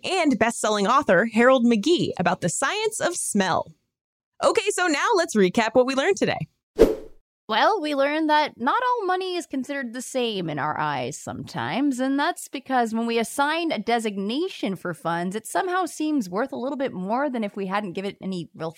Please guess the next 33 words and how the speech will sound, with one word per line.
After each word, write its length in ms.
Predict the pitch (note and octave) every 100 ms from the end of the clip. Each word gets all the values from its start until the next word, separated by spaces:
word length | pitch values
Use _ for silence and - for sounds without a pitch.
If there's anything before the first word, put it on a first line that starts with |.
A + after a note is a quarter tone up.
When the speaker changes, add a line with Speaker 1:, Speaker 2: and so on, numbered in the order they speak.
| -
Speaker 2:
thought 260 | D3+ G3+
yet. 280 | - E4 F#4 _ _ _ _ _ _ _
So 360 | - E4 F4
maybe 360 | D#4+ E4+ F4+ F4
a 100 | C4+
way 240 | B3 B3+
to 100 | B3+
best 280 | A3+ A3 A3
avoid 420 | G3 F3 F#3+ A3
this 180 | G#3+ A3+
phenomenon 600 | - A3+ G#3+ A3 G#3+ G#3+
is 120 | F#3+ -
to 60 |
try 220 | F3+ B3
to 60 | C#4
remember 280 | C4+ A#3 A3
all 220 | A3+ C#4+
money 340 | C4+ C#4 C#4
really 380 | G3+ A#3 D#4 C4+
is 340 | - G3 C#4+ C#4+
the 120 | D#4+
same 300 | - F#4 F#4
and 60 | A3+
it 100 | -
spends 340 | - B3 D4+
the 120 | D4+
same, 340 | D#4 E4+ F4 F4
so 280 | - D4 C#4
be 340 | F4+ F#4+ F4+ - _
a 100 | -
bit 180 | A#4 -
more 160 | D#4+ D#4+
thoughtful 680 | - - - - B2 -